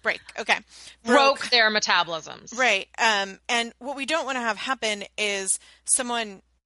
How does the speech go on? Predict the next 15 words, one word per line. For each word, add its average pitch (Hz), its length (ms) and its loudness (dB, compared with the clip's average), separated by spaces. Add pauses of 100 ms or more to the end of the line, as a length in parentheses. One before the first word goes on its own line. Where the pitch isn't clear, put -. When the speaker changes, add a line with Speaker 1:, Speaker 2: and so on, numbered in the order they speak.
(180)
Speaker 1:
jump 220 320 -4
into 302 200 -6
something, 202 640 -8
not 220 320 -4
be 220 100 -14
fully 202 300 -10
educated, 185 560 -12
not 208 240 -6
do 202 140 -12
it, 190 100 -12 (320)
you 202 100 -12
know, 180 200 -12
the 196 100 -14
right 196 280 -4
way, 180 400 -6